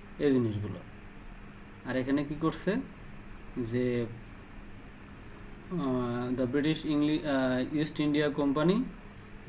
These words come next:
wrested control from the Nawab of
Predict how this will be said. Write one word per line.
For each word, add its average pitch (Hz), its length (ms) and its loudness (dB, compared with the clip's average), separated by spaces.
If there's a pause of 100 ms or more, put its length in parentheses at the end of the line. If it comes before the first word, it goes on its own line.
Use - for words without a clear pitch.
(140)
wrested 160 440 6 (120)
control 151 400 6
from 143 140 4 (100)
the 151 160 4
Nawab 139 300 4 (840)
of 135 100 4